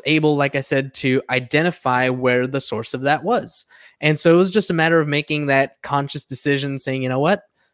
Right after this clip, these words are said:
This isn't what I wanna do. Let me take some steps to curb it." So, you know, I deleted the apps off my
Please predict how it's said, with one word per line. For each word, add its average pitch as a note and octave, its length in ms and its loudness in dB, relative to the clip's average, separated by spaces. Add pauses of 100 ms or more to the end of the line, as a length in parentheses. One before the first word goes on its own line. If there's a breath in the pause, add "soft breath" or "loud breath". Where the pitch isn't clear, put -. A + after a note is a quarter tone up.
(120)
This C3+ 240 2
isn't D#3+ 280 2
what D#3+ 140 6
I D3+ 80 6
wanna C#3+ 260 4
do. C#3+ 260 2
Let C#3+ 140 -2
me D3 80 -4
take D3+ 220 -4
some D3+ 140 -6
steps - 800 0
to C3+ 760 0 (100)
curb B3 280 0
it." - 120 -10 (140)
So, B2 500 0
you B2 120 -4
know, B2 260 -4 (320)
I C3+ 60 0
deleted C3 540 0
the C#3 180 -2
apps A#2+ 380 -4
off - 220 -2
my A2+ 140 -4